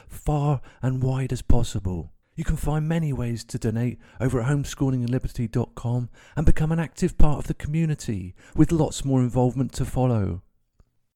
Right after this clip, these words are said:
As a homeschooling father of two freedom-loving, inspiring young girls,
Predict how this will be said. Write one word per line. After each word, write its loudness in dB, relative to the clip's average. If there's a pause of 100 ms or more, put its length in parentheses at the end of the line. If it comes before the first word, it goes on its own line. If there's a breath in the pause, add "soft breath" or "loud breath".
(540)
As -4
a -2
homeschooling 0
father -2
of -6
two -4
freedom-loving, -2 (200 loud breath)
inspiring -2
young -4
girls, -4